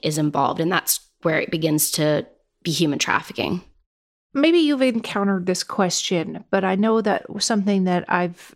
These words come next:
Speaker 2: heard from having had discussions about this is a curiosity on the part of outsiders looking in, saying, "If it's not involving force, if it's just involving coercion,
Speaker 1: Mm-hmm.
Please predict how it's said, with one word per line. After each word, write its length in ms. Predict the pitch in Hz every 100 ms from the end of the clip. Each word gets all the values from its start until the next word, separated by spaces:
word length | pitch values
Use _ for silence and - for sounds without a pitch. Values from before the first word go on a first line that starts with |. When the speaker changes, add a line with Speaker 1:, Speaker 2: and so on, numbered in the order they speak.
| -
Speaker 2:
heard 440 | - 196 175 165 -
from 400 | - 180 175 170 - -
having 340 | 185 180 175
had 160 | 170 165
discussions 560 | 165 - 240 240 208
about 240 | 185 160 -
this 200 | 160 - - - - - - -
is 380 | 254 247 247 - _ _
a 100 | 214
curiosity 880 | 208 - 320 294 269 285 - 110 -
on 160 | - 190
the 60 |
part 240 | - 214 202
of 100 | 196
outsiders 640 | 190 185 170 - - -
looking 300 | 202 190 180
in, 260 | 165 135 160
saying, 360 | - 208 185 180 - - - - - - -
"If 180 | 254
it's 260 | 269 - -
not 240 | 294 339
involving 600 | 370 320 240 240 240 220 196
force, 920 | - - - - - - - - - _ _ _ _ _ _
if 40 |
it's 140 | - -
just 320 | - 277 -
involving 500 | 294 254 233 233 202
coercion, 960 | - 196 175 175 - - - - 190 - 180
Speaker 1:
Mm-hmm. 380 | 165 170 156